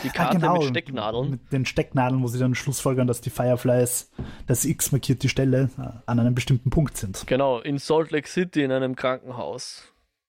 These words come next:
Speaker 1: Im Staate Utah, wenn ich's jetzt richtig im Kopf hab.
Speaker 2: Ja.
Speaker 1: Und beschließen, okay, dann müssen wir halt dorthin. Wahrscheinlich sind sie dorthin, um besser forschen zu können und bereiten schon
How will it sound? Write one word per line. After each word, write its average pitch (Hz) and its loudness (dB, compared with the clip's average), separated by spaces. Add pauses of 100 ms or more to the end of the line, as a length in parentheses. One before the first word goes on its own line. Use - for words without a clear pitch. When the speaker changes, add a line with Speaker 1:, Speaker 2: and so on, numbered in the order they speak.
(680)
Speaker 1:
Im 120 0
Staate 120 0
Utah, 131 -6 (240)
wenn - -12
ich's - -10
jetzt - -8
richtig 117 -4
im 110 -6
Kopf - -8
hab. 147 -2 (320)
Speaker 2:
Ja. - -2 (320)
Speaker 1:
Und 123 -2 (340)
beschließen, 143 -2
okay, 143 2
dann 123 -4
müssen 135 -8
wir 131 0
halt 127 -2
dorthin. 131 0
Wahrscheinlich 123 -2
sind 139 2
sie 135 2
dorthin, 135 0
um 127 -4
besser - -2
forschen 156 -4
zu 120 -12
können 110 -4
und - -14
bereiten 127 -2
schon 127 -4